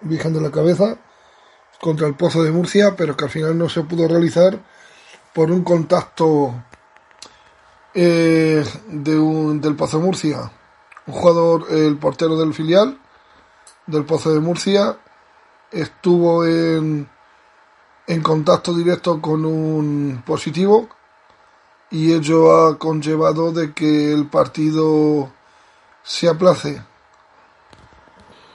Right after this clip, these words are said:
Un Viñalbali que, como bien vimos en Gol T V, se vio sorprendido, sobre todo porque la comunicación de que el partido no se iba a jugar, eh, se dictaminó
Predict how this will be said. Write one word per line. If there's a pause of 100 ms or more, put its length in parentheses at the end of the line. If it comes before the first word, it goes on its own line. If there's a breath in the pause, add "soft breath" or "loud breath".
(380 soft breath)
Un
Viñalbali
que,
como
bien
vimos
en
Gol
T
V, (420 loud breath)
se
vio
sorprendido,
sobre
todo
porque (680 loud breath)
la
comunicación
de
que
el
partido
no
se
iba
a
jugar, (880 soft breath)
eh,
se
dictaminó